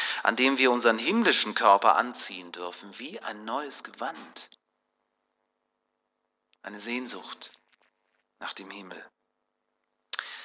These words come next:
Und der Lohn? Die Bibel spricht von Trost, sie spricht davon, dass Gott unsere Tränen abwischen wird, auch hier ein, ein wunderschönes Bild.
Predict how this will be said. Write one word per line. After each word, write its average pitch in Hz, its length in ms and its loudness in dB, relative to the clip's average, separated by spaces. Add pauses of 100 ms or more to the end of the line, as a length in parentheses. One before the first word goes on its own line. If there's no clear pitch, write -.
(120)
Und 95 120 -8
der 98 80 0
Lohn? 110 420 -4 (580)
Die 113 40 -12
Bibel 147 240 2
spricht 139 380 4
von 107 200 -4
Trost, 143 540 4
sie 110 80 0
spricht - 380 -2
davon, 110 340 4
dass 110 220 2
Gott 117 180 4
unsere 107 320 -2
Tränen 131 420 6
abwischen 139 540 4
wird, 135 240 0
auch - 220 0
hier 135 220 -2
ein, 92 180 -6
ein 95 200 -12
wunderschönes 123 600 -2
Bild. 113 360 -2